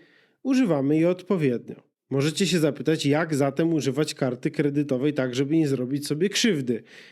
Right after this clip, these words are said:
finansowej oczywiście. Więc karta kredytowa jako narzędzie jest to tak naprawdę kredyt. Taki sam, jakbyście dostali jednorazowy w banku, to karta kredytowa jest takim kredytem ciągłym,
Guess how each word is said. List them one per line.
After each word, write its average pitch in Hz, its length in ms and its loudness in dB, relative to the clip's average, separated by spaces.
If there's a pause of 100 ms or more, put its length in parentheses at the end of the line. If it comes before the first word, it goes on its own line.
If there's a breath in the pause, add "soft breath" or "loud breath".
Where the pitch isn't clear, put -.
(120)
finansowej 147 640 0
oczywiście. 117 580 -6 (340)
Więc 156 260 0 (180)
karta 190 340 0
kredytowa 160 640 0
jako 175 240 0
narzędzie 143 540 2
jest 180 240 0
to 208 80 2
tak 185 200 -2
naprawdę 170 640 0 (180)
kredyt. 151 580 0 (100)
Taki 196 280 -2
sam, 160 280 0
jakbyście 147 440 -2
dostali 147 640 0 (180)
jednorazowy 147 680 2
w 147 60 -4
banku, 131 500 -4 (340 loud breath)
to 131 120 -8
karta 196 360 0
kredytowa 147 580 0
jest 156 140 0
takim 160 240 0
kredytem 143 640 0
ciągłym, 120 640 -2